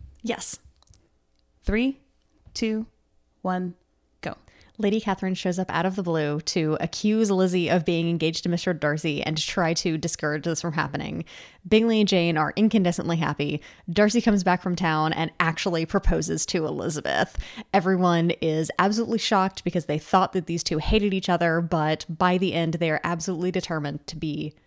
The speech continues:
Speaker 1: perfectly happy and to live happily ever after.
Speaker 2: You still had seven seconds left. Anything more you want to say?
Speaker 1: No, I'm
Speaker 2: All right.
Speaker 1: good. That's, that was
Speaker 2: <laughs> See?
Speaker 1: it.
Speaker 2: Perfect.
Speaker 1: <laughs> I love this section so much. I'm like, I know what happened.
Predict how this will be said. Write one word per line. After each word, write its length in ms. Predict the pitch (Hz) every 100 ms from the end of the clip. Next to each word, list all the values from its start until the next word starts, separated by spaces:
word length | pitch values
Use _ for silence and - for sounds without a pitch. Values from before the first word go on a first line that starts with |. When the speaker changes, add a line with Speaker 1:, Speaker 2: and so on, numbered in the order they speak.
| _ _ _
Speaker 1:
perfectly 460 | - 254 254 226 208
happy 360 | 170 156 151 147
and 160 | 160
to 80 | 180
live 180 | 160 151
happily 360 | - - 156
ever 180 | - 151 -
after. 380 | - - 220 - _ _ _ _ _ _ _ _ _ -
Speaker 2:
You 120 | 185
still 200 | 196 -
had 160 | 208 170
seven 260 | 202 214 226
seconds 320 | 233 202 170
left. 300 | 156 165 -
Anything 300 | 196 220 233
more 100 | 240
you 80 | 254
want 120 | 254
to 100 | 269
say? 240 | 285 320 339 _ _
Speaker 1:
No, 400 | 214 190 330 466 -
I'm 140 | 233
Speaker 2:
All 60 | 311
right. 400 | 302 440 254 214
Speaker 1:
good. 100 | 370
That's, 340 | 226 - -
that 180 | - 233
was 80 | 494
Speaker 2:
<laughs> 0 |
See? 80 | 226
Speaker 1:
it. 400 | 339 320 226 - 508
Speaker 2:
Perfect. 1200 | 480 311 453 277 453 427 453 - 415 - - - -
Speaker 1:
<laughs> 40 |
I 120 | 254
love 300 | 262 247 285
this 160 | 302 -
section 440 | - - - 233
so 340 | 277 - 247 277
much. 380 | 226 254 233
I'm 120 | 226 220
like, 220 | 220 -
I 220 | 208 208
know 260 | 220 202 202
what 260 | 185 185 208
happened. 560 | 233 - - - 339